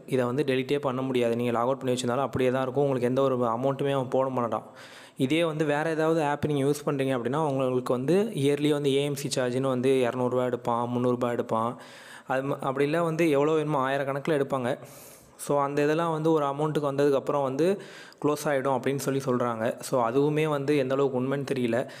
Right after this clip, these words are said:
இல்லைன்னா எல்லாமே மைனஸில் போய் நிக்கிறப்போ நீங்க வந்து உங்களோட அக்கௌண்ட்டை நீங்க வந்து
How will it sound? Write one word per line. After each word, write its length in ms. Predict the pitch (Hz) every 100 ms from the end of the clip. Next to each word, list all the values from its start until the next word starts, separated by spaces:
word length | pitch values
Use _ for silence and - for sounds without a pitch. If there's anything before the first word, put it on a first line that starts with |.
| - -
இல்லைன்னா 360 | 135 135 139 147
எல்லாமே 240 | 131 135
மைனஸில் 460 | 139 131 147 - 135
போய் 140 | 135
நிக்கிறப்போ 500 | 131 139 131 139 139
நீங்க 200 | 135 127
வந்து 200 | 127 143
உங்களோட 260 | 139 127 131
அக்கௌண்ட்டை 440 | 127 139 139 131
நீங்க 180 | 127 123
வந்து 260 | 120 120